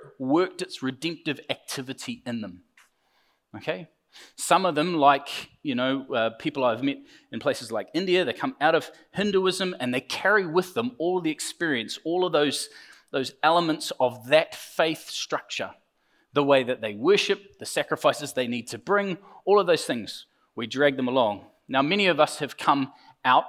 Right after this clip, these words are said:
of non-religious backgrounds, okay? We drag a bunch of that stuff into, uh, Christian life, thinking that possibly it's the right thing. Surely it's the right thing.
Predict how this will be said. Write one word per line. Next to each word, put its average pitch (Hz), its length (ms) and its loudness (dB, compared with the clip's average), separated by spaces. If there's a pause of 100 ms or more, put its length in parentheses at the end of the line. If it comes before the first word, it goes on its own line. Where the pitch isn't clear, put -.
of 127 420 0
non-religious 135 920 -2
backgrounds, - 760 -6 (300)
okay? 175 300 -4 (320)
We 143 140 0
drag 180 440 2
a 196 60 2
bunch 170 300 0
of 147 40 -6
that 139 140 -4
stuff - 360 -2 (160)
into, 196 600 0 (440)
uh, 123 200 0 (220)
Christian 147 500 -4
life, 127 500 0 (380)
thinking 196 540 -2
that 135 160 -4
possibly 120 640 -6 (400)
it's - 220 -8
the - 100 -6
right 123 240 0
thing. 143 360 -6 (960)
Surely 127 800 -2 (160)
it's - 180 -10
the 143 100 -4
right 139 220 2
thing. 117 320 -6